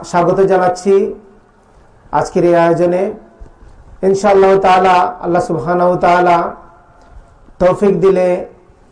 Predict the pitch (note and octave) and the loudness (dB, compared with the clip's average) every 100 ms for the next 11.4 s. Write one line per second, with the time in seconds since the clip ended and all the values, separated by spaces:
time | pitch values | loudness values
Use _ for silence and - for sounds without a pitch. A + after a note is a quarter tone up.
0 | _ _ - F#3 F#3+ G3 A3 G#3+ G#3+ G#3 | _ _ -6 0 2 2 0 -2 -2 -2
1 | G#3 G3 F#3 F3 F#3 F3 F3+ F#3+ F3 F#3 | 0 0 0 0 -2 -2 -2 -2 -2 -2
2 | F3+ F#3+ G#3+ - - - - - _ _ | -4 -6 -10 -18 -20 -20 -20 -20 _ _
3 | - _ _ - - - F#3+ G3+ G#3 G#3 | -20 _ _ -20 -10 -2 0 0 0 -2
4 | G#3 - F#3 F3 - G#3 G3+ F#3+ G3+ F#3 | -2 -2 -4 -4 -2 0 2 0 0 0
5 | F3+ F3+ F#3+ F#3 G#3+ A#3 - - _ - | 0 -2 -2 0 -2 -8 -20 -20 _ -20
6 | _ _ - - - G3 G3 F#3+ F#3 F3 | _ _ -20 -20 -4 -4 0 0 2 -2
7 | - - - - - - _ G4 G#4 - | -4 -12 -18 -20 -20 -20 _ -20 -20 -20
8 | _ _ _ _ - - - - - - | _ _ _ _ -20 -18 -18 -20 -20 -20
9 | - - - - - - - - - - | -20 -20 -20 -20 -20 -20 -20 -20 -20 -4
10 | F3 G3 A3+ G#3+ F#3 G3 G3 G3+ - G3 | 0 2 2 2 2 0 0 -2 -2 -2
11 | - - - | 2 2 2